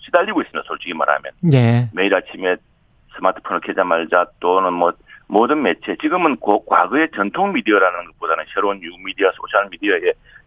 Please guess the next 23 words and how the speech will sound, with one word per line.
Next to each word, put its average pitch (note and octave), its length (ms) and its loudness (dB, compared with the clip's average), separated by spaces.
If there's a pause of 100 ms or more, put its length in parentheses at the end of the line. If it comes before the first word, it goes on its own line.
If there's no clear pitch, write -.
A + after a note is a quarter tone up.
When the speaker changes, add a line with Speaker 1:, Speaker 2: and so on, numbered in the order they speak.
Speaker 1:
정보가 C#3+ 360 2
넘칩니다. F2 580 -2
인터넷 F2+ 320 -6
커뮤니티. D2+ 500 -6
여기는 C3 240 0
가짜 G2+ 300 0
정보도 G#2 360 -4
있고 G#2 200 -4
허위 G#2+ 200 -2
정보도 G#2 320 -4
있고 - 260 -4 (400)
악의적인 E3 580 -2
사기도 G2+ 300 -4
있습니다. D2 580 -2 (100)
Speaker 2:
음. B2+ 240 4 (400)
Speaker 1:
자, G#2 200 2
이런 F#3+ 280 -2
모든 B2+ 320 0
책임을 G#2+ 760 0 (420)
언론의 G3 360 2
환경이 G#2 540 0
지금 - 240 0
등록 G#3 400 0